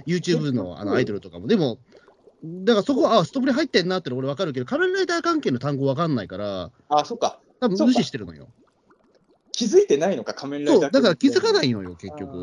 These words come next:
Speaker 2: ー。
Speaker 1: トレンドって。
Speaker 2: まあでも本当にさ、あのー、結局エスエヌエスとか見てたら確かにアッコにお任せとかトレンド入んないけどさ、でも、
Speaker 1: うん。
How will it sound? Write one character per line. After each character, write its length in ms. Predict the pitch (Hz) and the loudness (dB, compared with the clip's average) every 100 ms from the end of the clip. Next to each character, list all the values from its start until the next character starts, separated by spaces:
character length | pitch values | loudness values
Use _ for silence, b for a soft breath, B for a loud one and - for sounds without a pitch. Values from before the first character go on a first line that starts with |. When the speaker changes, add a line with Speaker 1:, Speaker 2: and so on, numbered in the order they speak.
| 82 | -8
Speaker 2:
ー。 20 | |
Speaker 1:
ト 80 | 143 | 0
レ 120 | 135 | 2
ン 40 | |
ド 120 | 123 110 | 2 0
っ 20 | |
て。 320 | - 98 90 _ _ _ _ _ _ _ | -4 -6 -6 _ _ _ _ _ _ _
Speaker 2:
ま 100 | 175 | -2
あ 60 | 139 | 0
で 80 | 143 | 0
も 100 | 107 | -4
本 240 | 247 311 | -8 -8
当 140 | 311 | -8
に 180 | 277 262 | -6 -6
さ、 300 | 247 208 196 - _ _ | 0 0 -2 -10 _ _
あ 140 | 110 | -4
の 120 | 104 | -4
ー、 840 | 104 107 104 101 98 98 98 98 95 _ _ | -6 -6 -6 -8 -10 -12 -14 -16 -20 _ _
結 220 | 156 156 | -8 -8
局 300 | - 240 233 - _ | -10 -8 -10 -12 _
エ 60 | 160 | -10
ス 180 | - 262 | -6 -4
エ 120 | 277 | -4
ヌ 100 | 269 | -4
エ 60 | 277 | -6
ス 120 | - | -6
と 120 | 165 | -2
か 140 | - | -2
見 140 | 104 107 | -2 -4
て 120 | 117 | -6
た 120 | 107 | -4
ら 80 | - | -8
確 260 | - 190 - | -8 -12 -2
か 120 | 165 | -2
に 80 | 107 | -2
ア 60 | |
ッ 100 | 190 | -4
コ 100 | - | -6
に 80 | 165 | -4
お 80 | 113 | -4
任 240 | 120 131 135 | -4 -8 -4
せ 100 | 139 | -4
と 100 | 120 | -2
か 140 | - | -6
ト 100 | - | -4
レ 80 | 151 | -6
ン 40 | |
ド 80 | 143 | -6
入 220 | - 143 | -10 -6
ん 100 | 208 | -4
な 80 | 185 | -4
い 80 | 104 | -6
け 80 | - | -10
ど 120 | - | -10
さ、 280 | - 107 - B B B 143 | -4 -4 -6 B B B -2
で 120 | 139 | 0
も、 60 | |
Speaker 1:
う 40 | 120 | 2
ん。 80 | 101 | -2